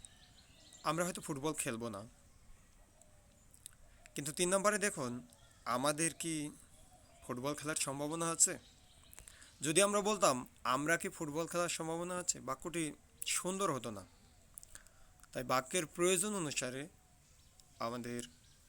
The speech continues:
আমরা এর পরিবর্তে আমাদেরকে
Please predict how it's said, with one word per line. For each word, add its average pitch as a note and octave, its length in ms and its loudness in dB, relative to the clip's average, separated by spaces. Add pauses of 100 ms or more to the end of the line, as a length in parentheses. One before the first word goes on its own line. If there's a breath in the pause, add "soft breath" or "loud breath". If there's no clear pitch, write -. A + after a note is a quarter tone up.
(920)
আমরা D#3 320 2
এর F#3+ 120 4
পরিবর্তে B2+ 640 -4 (960)
আমাদেরকে B2+ 640 0